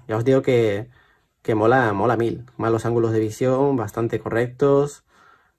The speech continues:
El brillo, pues, ahora lo subiremos a ver qué tal. Y bueno, la verdad que es u-, es una gozada. Vale,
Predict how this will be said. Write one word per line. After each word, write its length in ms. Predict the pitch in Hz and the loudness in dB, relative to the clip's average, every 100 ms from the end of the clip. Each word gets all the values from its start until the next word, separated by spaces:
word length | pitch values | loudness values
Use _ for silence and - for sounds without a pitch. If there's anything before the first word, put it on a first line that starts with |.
| _ | _
El 140 | 120 | -2
brillo, 260 | 117 123 131 | 0 4 4
pues, 400 | 120 113 104 - | 4 2 0 -2
ahora 160 | 107 117 | -2 0
lo 120 | 117 | 0
subiremos 520 | - 123 117 120 131 | 0 0 2 0 0
a 40 | |
ver 120 | 117 110 | 0 0
qué 120 | 107 | 0
tal. 360 | 120 135 160 - _ _ _ _ _ _ _ _ | 2 2 0 -6 _ _ _ _ _ _ _ _
Y 360 | - 117 110 104 | -2 0 2 2
bueno, 280 | 110 101 - _ | 2 0 -6 _
la 60 | 107 | -2
verdad 180 | 107 | 0
que 80 | 110 | 0
es 100 | 120 | 0
u-, 200 | 131 117 | 0 2
es 120 | 104 | 0
una 120 | 120 110 | 0 -2
gozada. 480 | 104 104 87 - - _ _ _ _ _ _ _ _ _ _ - | -2 -2 -4 -6 -12 _ _ _ _ _ _ _ _ _ _ -20
Vale, 500 | - 113 113 98 | -14 -2 -2 -2